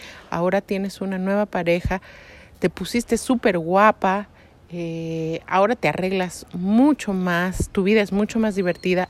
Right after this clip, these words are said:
has viajado". Ay, y cuando se dio cuenta, le dije, "¿De verdad quieres que te quites tu enojo? Porque desde que estás enojada", además este era un esposo que le había sido infiel miles de veces y tal, "desde que estás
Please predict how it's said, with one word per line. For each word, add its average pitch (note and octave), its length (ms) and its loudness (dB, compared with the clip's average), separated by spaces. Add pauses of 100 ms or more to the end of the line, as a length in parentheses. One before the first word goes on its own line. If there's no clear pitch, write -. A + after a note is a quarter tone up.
(100)
has G3 240 4
viajado". E3+ 540 2 (2000)
Ay, A3+ 400 0
y F#3 80 -4
cuando D#3+ 400 -4
se E3+ 160 -6
dio F#3+ 140 0
cuenta, G#3 540 -2 (280)
le E3+ 80 -6
dije, E3 240 -2
"¿De E3 100 4
verdad D#3+ 340 6
quieres B3+ 240 0
que C4+ 120 4
te A3+ 100 4
quites A3 300 0 (180)
tu A#3 140 8
enojo? E3+ 480 4 (520)
Porque F3+ 220 6
desde F3+ 220 4
que F#3+ 100 -4
estás A#3 240 4
enojada", G3 560 4 (580)
además F#3+ 360 4
este A3+ 160 0
era A3+ 120 6
un F#3+ 160 2
esposo F3+ 440 -2
que C#3+ 80 -4
le C#3 80 -2
había D3+ 180 2
sido F3 180 2
infiel E3 800 -2
miles D#3 300 -6
de D#3 80 2
veces D#3+ 460 2
y E3 40 -10
tal, E3+ 280 -4
"desde D#3+ 260 -4
que - 100 -10
estás - 640 0